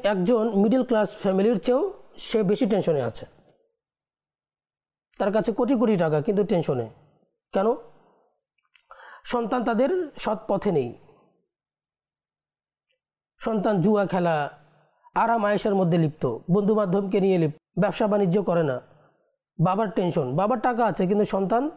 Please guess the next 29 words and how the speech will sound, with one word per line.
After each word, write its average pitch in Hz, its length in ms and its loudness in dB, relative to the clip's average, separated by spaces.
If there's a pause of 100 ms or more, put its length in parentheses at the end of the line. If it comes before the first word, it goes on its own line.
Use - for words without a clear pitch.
(120)
অকেজো, 165 400 -2 (260)
সন্তান 220 400 -2
তার 202 140 0
কথা 208 220 0
শোনে 165 260 0
না, 127 220 -2
নাফরমানি 208 500 0
করে, 120 300 -4 (460)
মেয়ে 240 200 4
তার 226 180 0
কথা 208 220 0
শোনে 185 240 0
না, 127 140 -2 (120)
স্ত্রী 240 240 0
তার 208 160 0
কথা 196 240 -2
শোনে 165 220 2
না, 131 120 -4 (1080)
ও 202 60 0
টেনশন 226 380 2
নিয়ে 214 140 2
ঘুরে 196 240 2
বেড়ায়। 131 300 0 (2000)
আবার 175 220 0
এমনও 180 300 2
লোক 247 180 0
আছে 196 380 -2 (840)
মিডল 254 260 4
ক্লাস, 190 400 0